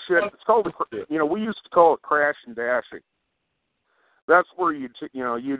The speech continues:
you know, in the old days, you know, you know, young scum would take, you know, get a, you know, old van or steal a pickup,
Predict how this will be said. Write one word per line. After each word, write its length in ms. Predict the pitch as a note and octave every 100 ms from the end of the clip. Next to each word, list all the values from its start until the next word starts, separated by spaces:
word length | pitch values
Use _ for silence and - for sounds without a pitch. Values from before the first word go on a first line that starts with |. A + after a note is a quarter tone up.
| A#2+
you 100 | C#3
know, 140 | C3
in 180 | B2 C#3+
the 80 | D3
old 300 | D3 F#3 F3+
days, 300 | A#2+ A2 A2+ -
you 80 | A#2+
know, 260 | A2+ A2 A2 _ _ _ _ _ _ _ _ _ _ _ _ -
you 80 | B2+
know, 60 |
young 320 | B2+ D3+ D#3 C3+ -
scum 320 | D3 D#3 D3
would 180 | A#2+ G#2+
take, 180 | C#3+ C3
you 100 | B2
know, 140 | A2
get 180 | A#2 D3+
a, 400 | C3 A#2 G#2 G#2 A#2+
you 60 |
know, 240 | B2 A2 F#2+ -
old 260 | D3 C#3+ G#2
van 400 | B2 C3+ C#3 C3
or 280 | A2+ G#2 F#2+ -
steal 260 | - D3 B2
a 60 |
pickup, 380 | - D3+ - F2+